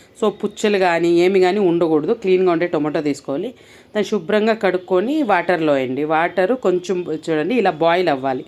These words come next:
బాయిల్ అయ్యి టొమాటో ఇట్లా స్కి-, స్కిన్ ఉంది కదా, అవుటర్ లేయర్, so అది అవుటర్ లేయర్ వచ్చేలాగా ఉడకబెట్టాలి. ఉడకబెట్టేసి అప్పుడు స్టవ్ ఆఫ్ చేసి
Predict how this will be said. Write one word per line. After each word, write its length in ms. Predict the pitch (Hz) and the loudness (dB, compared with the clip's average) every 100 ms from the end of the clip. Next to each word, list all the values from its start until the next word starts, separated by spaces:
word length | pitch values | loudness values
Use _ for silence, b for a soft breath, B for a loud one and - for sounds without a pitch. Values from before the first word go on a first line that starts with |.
| B B B - | B B B 0
బాయిల్ 240 | 180 214 | 2 2
అయ్యి 240 | 196 185 262 | 2 2 0
టొమాటో 400 | - 190 190 190 | 0 2 2 0
ఇట్లా 200 | 175 165 | -2 -4
స్కి-, 1000 | - - 160 151 147 139 135 127 - - | -4 -2 0 2 2 2 0 -4 -12 -20
స్కిన్ 300 | - 190 208 | -2 0 2
ఉంది 200 | 196 151 | 2 2
కదా, 180 | 135 135 | 2 2
అవుటర్ 300 | 143 165 151 | 0 0 0
లేయర్, 300 | 135 131 185 254 B B - | 0 -2 -4 -12 B B -4
so 60 | 226 | 0
అది 120 | 208 | 2
అవుటర్ 480 | 185 185 175 175 202 | 4 4 2 0 0
లేయర్ 280 | 196 180 196 | 2 2 2
వచ్చేలాగా 1000 | 240 175 - 202 185 175 165 233 285 - | 2 0 0 0 2 2 2 0 -2 -2
ఉడకబెట్టాలి. 560 | 180 180 180 160 156 147 | -2 -2 -2 -2 0 0
ఉడకబెట్టేసి 640 | 160 180 - 185 185 185 | 0 -2 -4 -2 -2 -2
అప్పుడు 220 | 269 233 202 | -4 -4 -4
స్టవ్ 220 | 190 180 | -2 0
ఆఫ్ 240 | 165 - | -2 -2
చేసి 260 | 156 156 | -4 -4